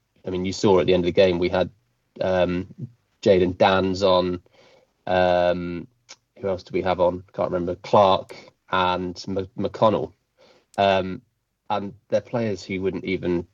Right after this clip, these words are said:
get near the first team usually. Um, and then you add alongside that people like Connor Bradley, who come into the side this season. So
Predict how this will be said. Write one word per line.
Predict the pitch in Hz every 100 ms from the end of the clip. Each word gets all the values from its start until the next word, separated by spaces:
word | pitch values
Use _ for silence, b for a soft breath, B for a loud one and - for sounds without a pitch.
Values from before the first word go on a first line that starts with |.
| _ _ _ _ _
get | 104 87
near | 95 95
the | 90
first | - 82 -
team | - 82
usually. | 90 90 - - 120 -
Um, | 95 87 90
and | - 90
then | 90 87
you | - 98
add | 90
alongside | 92 87 87 95 87 -
that | 92
people | 95 90
like | - -
Connor | 98 82
Bradley, | 92 87 92
who | 87 87
come | - 87
into | 85
the | -
side | - 87 85
this | -
season. | - 87 - - - B B B B B -
So | - 113 110